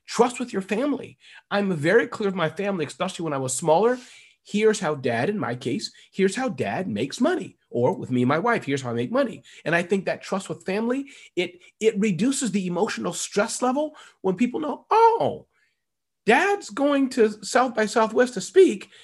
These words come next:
He's gonna get a check for speaking, <laughs> you know, a week later," or whatever the engagement is. Or, you know, uh, or Lisa's case, Lisa's hanging with Ramon to do X. From that, she's gonna get a client.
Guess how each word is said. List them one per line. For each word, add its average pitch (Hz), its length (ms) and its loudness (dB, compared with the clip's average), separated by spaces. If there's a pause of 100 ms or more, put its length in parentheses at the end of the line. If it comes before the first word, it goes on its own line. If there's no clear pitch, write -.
(220)
He's 294 220 -2
gonna 262 180 2
get 214 120 8
a 208 60 8
check 311 380 2
for 381 120 6
speaking, - 580 2 (200)
<laughs> - 180 -14
you 381 160 4
know, 202 180 6
a 208 40 8
week 247 200 2
later," 220 340 8 (200)
or 240 120 12
whatever 240 240 12
the 185 120 8
engagement 151 440 2
is. 110 120 -4
Or, 359 320 8 (260)
you 247 120 8
know, 233 220 6 (220)
uh, 107 220 -2
or 240 160 10
Lisa's 311 340 4
case, 135 260 0 (340)
Lisa's 233 800 2 (100)
hanging 240 320 4
with 196 200 4
Ramon 226 340 4
to 226 100 -2
do 180 180 -4
X. 277 480 2 (240)
From 294 260 4
that, 349 280 4
she's 311 260 2
gonna 190 140 2
get 214 120 6
a 233 60 6
client. 349 420 2